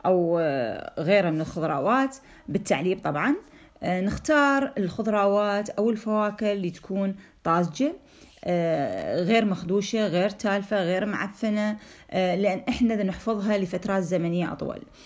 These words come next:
ناخذ الطماطة ونغسلها أكيد. حتى أول خطوة نقوم بيها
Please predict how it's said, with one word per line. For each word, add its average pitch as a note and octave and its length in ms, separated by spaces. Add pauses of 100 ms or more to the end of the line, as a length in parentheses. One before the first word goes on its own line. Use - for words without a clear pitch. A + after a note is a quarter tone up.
(500)
ناخذ D#4+ 380
الطماطة F3+ 640
ونغسلها A3+ 680
أكيد. F#3+ 460 (340)
حتى - 400 (100)
أول E4 260
خطوة B3 320
نقوم A#3+ 300
بيها G3+ 420